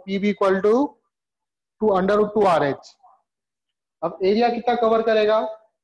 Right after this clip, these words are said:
तो देखो एक circle बनेगा ऐसे करके यहाँ पे, उसकी radius कितनी हो जाएगी, that is under root two R H।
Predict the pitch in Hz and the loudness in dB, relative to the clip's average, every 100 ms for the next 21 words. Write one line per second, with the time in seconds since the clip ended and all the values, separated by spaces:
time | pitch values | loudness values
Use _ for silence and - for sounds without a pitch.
0 | _ _ _ _ _ _ _ _ _ _ | _ _ _ _ _ _ _ _ _ _
1 | _ _ _ _ _ _ _ _ _ _ | _ _ _ _ _ _ _ _ _ _
2 | _ _ _ - 165 202 226 208 202 240 | _ _ _ -10 -4 -2 0 -2 0 0
3 | 233 214 220 214 220 202 214 196 208 240 | 0 2 2 0 0 0 0 0 -2 -4
4 | - - - _ _ _ _ _ _ - | -8 -20 -20 _ _ _ _ _ _ -16
5 | 170 220 196 196 214 220 233 214 202 196 | -4 0 0 0 0 -2 -2 0 2 2
6 | 208 202 202 196 185 202 202 208 196 185 | 0 0 0 -2 2 0 2 2 4 4
7 | 190 202 | 2 -2